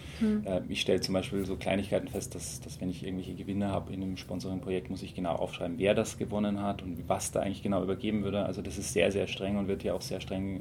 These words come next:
Speaker 2: gehandhabt. Da ist auch ein Riesensums an Arbeit oft dahinter, dann bei so Kleinigkeiten, wo man dann denkt, äh, hm, hätte ich
Speaker 1: Hm.
Speaker 2: mir vielleicht vorher mal notiert und so, weil das muss eigentlich alles ganz transparent sein. Das
Speaker 1: Mhm.
Speaker 2: ist auch sehr, sehr wichtig.
Speaker 1: Ja,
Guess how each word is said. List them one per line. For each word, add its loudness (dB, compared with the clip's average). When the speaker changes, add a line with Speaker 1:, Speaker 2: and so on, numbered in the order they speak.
Speaker 2:
gehandhabt. -4
Da -6
ist 0
auch 2
ein 2
Riesensums 0
an -2
Arbeit 0
oft -6
dahinter, 0
dann -2
bei -2
so -6
Kleinigkeiten, -2
wo -2
man 0
dann 0
denkt, -2
äh, -4
hm, -2
hätte 2
ich 8
Speaker 1:
Hm. 4
Speaker 2:
mir 0
vielleicht -2
vorher 0
mal 2
notiert 0
und 0
so, 2
weil 4
das -2
muss 2
eigentlich 4
alles -2
ganz 0
transparent -6
sein. -4
Das 4
Speaker 1:
Mhm. 2
Speaker 2:
ist -2
auch -8
sehr, -8
sehr -8
wichtig. -10
Speaker 1:
Ja, 4